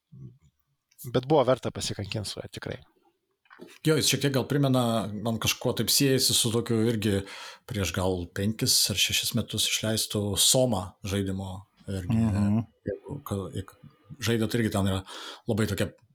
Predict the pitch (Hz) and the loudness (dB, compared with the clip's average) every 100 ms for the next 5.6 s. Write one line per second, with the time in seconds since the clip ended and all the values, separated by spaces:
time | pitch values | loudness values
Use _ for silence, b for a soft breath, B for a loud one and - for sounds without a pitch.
0 | - 98 110 104 151 123 104 - 131 101 | -4 0 0 0 0 0 2 2 2 2
1 | - 110 95 - 120 101 92 98 131 117 | 0 -2 -2 0 0 2 2 2 2 2
2 | 101 104 98 98 104 - 113 117 110 104 | 0 0 2 0 0 -2 0 2 2 2
3 | 98 B B B B B B 127 110 123 | -2 B B B B B B 0 2 2
4 | 101 - 123 - - 113 - 127 - 151 | 2 0 0 0 0 2 2 0 2 2
5 | 127 - 123 107 - 110 | 2 2 2 2 2 2